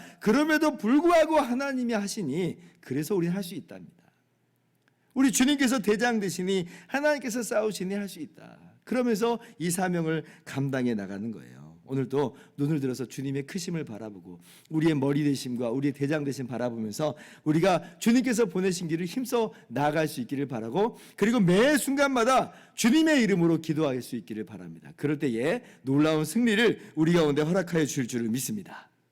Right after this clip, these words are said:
마지막으로, 어, 솔로몬이 이제 기도하는 내용이 사십육 절 이하의 내용입니다. 일곱 번째 강구인데 가장 긴 강구에 가장 긴 강구. 근데 이제 이 가장 긴 강구의 내용이 너무나 참,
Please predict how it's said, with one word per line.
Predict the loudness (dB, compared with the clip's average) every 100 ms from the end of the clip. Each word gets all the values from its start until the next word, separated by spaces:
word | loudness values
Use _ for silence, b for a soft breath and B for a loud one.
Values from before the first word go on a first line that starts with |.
| _ _ _ _ _ _
마지막으로, | -4 -2 2 2 2 2 2 0 B B -8
어, | -4 -2
솔로몬이 | -2 0 0 0 0
이제 | -2
기도하는 | -4 -2 -2 0 -2
내용이 | -4 -4 -4 -4 B B
사십육 | -8 -4 -4 -2 -4 -6 -4
절 | -2 0 -2
이하의 | -4 -4 -4 -6 -6
내용입니다. | -4 -2 -2 -6 -12 -16 -4
일곱 | -2 0
번째 | -2 -4 -4 -8 -8
강구인데 | -12 -12 -10 -10 -12 B B _
가장 | -4 -2 0 0 0 -2
긴 | -2 -4
강구에 | -4 -6 -10 -14
가장 | -14 -12 -10 -10
긴 | -12 -18
강구. | -18 -20 _ _ _ _ _ _ b b b b -2
근데 | 2 2
이제 | 2 0 B B -6
이 | -4
가장 | 0 2 2 2
긴 | 2 2 2
강구의 | 2 2 2 2
내용이 | 2 0 0
너무나 | 0 0 -2
참, | -2 -2 -2